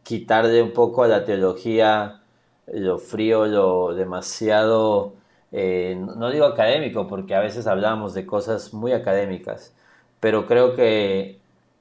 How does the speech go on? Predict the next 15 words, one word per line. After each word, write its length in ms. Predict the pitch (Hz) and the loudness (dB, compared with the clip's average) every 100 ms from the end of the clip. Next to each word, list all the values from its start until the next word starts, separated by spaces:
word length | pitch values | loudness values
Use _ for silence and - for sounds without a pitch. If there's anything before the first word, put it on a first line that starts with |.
| - | -4
esto 280 | 117 123 | -4 -2
es 60 | 110 | -4
una 140 | 117 107 | -2 -2
opinión 280 | 101 104 | -4 -8
personal. 580 | 101 98 92 98 151 - - _ _ _ - - | -6 -6 -4 -4 -4 -8 -20 _ _ _ -20 -10
Creo 320 | - 107 110 107 | -2 0 0 2
que 480 | 110 98 95 95 - _ _ _ _ _ _ _ | 4 4 4 0 -14 _ _ _ _ _ _ _
la 160 | 104 98 | 0 0
iglesia 560 | 95 104 113 110 120 107 | 0 0 0 2 2 2
no 180 | 104 107 | -2 -6
necesita 840 | 107 104 90 110 95 110 104 98 | -8 -8 -10 -12 -2 2 4 2
más 720 | 95 98 98 101 95 95 - - _ _ _ _ _ _ | 0 -2 0 0 -2 -4 -14 -18 _ _ _ _ _ _
gente 520 | - 101 98 110 101 | -6 -6 -2 -4 -4
que 180 | 101 95 | 0 2
hable 680 | 101 104 104 104 101 - | 4 4 2 4 4 2